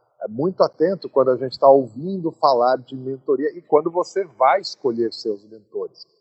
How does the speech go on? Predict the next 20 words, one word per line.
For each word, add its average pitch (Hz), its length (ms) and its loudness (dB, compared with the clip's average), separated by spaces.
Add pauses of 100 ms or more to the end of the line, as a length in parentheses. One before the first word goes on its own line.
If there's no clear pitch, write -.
(120)
Quer 131 120 0
dizer, 113 240 -2 (420)
quem 208 340 2
você 214 380 2
vai 165 280 4
usar 131 520 2
como 147 300 4 (140)
referência 151 920 0 (560)
quando 127 320 6
você 185 680 4 (200)
toma 147 400 8
as 127 100 -6
decisões? 117 760 0 (300)
"Ah, 151 180 6
eu 160 140 2
quero 170 300 0
fazer 165 360 0
um 180 140 -4
curso 226 500 0
online." 139 540 4